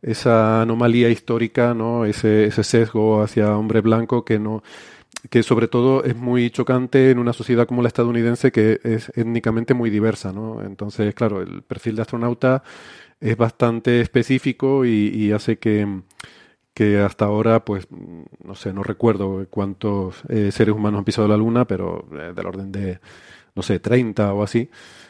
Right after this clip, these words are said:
em, pues siempre han, han sido con estas,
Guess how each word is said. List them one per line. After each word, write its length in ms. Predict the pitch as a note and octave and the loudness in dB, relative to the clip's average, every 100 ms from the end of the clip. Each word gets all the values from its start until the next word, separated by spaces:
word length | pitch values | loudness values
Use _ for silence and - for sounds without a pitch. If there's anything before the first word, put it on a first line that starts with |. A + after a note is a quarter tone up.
| _ | _
em, 760 | D#3+ A2 G#2 G2+ G2 F#2+ F#2 F#2 - - | -4 0 0 -2 -4 -8 -10 -16 -20 -2
pues 140 | B2 | 2
siempre 400 | B2+ A#2 A#2 A#2 | 2 0 2 2
han, 260 | G#2+ G#2 G#2 | 2 0 -6
han 120 | A2 | -6
sido 200 | A2 G2+ | -4 -4
con 120 | G#2 | -4
estas, 480 | G2 A2 G#2 G2 | -2 0 0 0